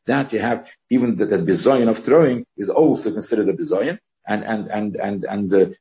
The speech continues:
um, you, um, you, you're not allowed to, uh, do that. So there is a chu-, chumrah in bread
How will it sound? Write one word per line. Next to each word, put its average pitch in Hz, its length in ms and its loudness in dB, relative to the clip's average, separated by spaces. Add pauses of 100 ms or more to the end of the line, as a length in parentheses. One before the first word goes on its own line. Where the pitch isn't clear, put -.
(200)
um, 92 260 2
you, 107 280 -4
um, 95 200 2
you, 90 160 -8
you're 95 180 -2
not 98 140 -2
allowed 90 240 -10
to, 85 280 0 (300)
uh, 87 40 -2
do 71 180 0
that. - 200 -6 (220)
So 95 140 -2
there - 120 2
is 87 100 -4
a 92 60 -2
chu-, - 540 -2
chumrah 117 520 0
in 90 200 -4
bread 139 380 2